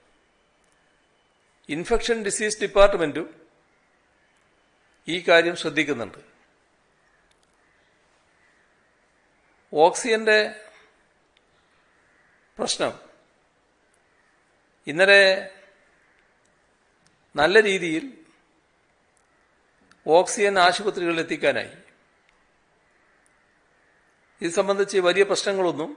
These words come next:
ഇന്ന് ഉണ്ടായിട്ടില്ല. ഒരു ഓക്സിജൻ ട്രെയിൻ കൂടി നൽകാമെന്ന് കേന്ദ്രം അറിയിച്ചിട്ടുണ്ട്. ഒരു ട്രെയിൻ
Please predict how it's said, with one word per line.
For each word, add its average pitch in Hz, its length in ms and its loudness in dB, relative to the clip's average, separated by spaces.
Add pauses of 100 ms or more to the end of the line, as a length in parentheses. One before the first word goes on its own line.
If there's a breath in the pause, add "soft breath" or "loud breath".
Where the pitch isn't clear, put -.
(2250)
ഇന്ന് 185 300 -2 (220)
ഉണ്ടായിട്ടില്ല. 147 560 0 (2750)
ഒരു 175 140 -4 (120)
ഓക്സിജൻ 220 380 2
ട്രെയിൻ 208 280 4
കൂടി 175 260 0 (1900)
നൽകാമെന്ന് 190 560 4
കേന്ദ്രം 165 400 2
അറിയിച്ചിട്ടുണ്ട്. 139 540 -4 (3000)
ഒരു 165 160 4
ട്രെയിൻ 196 320 4